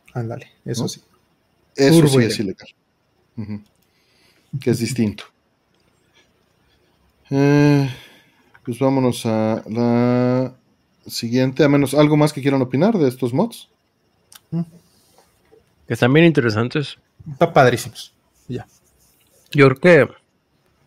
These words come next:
Speaker 3: su función más importante es motivar a entusiastas a que de repente participen con ideas así de locas en empresas grandes
Speaker 1: Mm.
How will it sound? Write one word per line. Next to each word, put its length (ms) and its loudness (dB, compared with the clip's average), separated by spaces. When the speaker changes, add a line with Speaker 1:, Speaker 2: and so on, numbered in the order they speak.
Speaker 3:
su 120 -6
función 360 2
más 140 2
importante 800 2
es 200 -4
motivar 520 2
a 60 2
entusiastas 720 -4
a 140 -2
que 640 -6
de 80 0
repente 1120 2
participen 580 -2
con 200 -2
ideas 400 2
así 220 -4
de 120 2
locas 600 -2
en 240 -2
empresas 540 -2
grandes 580 -2
Speaker 1:
Mm. 180 -12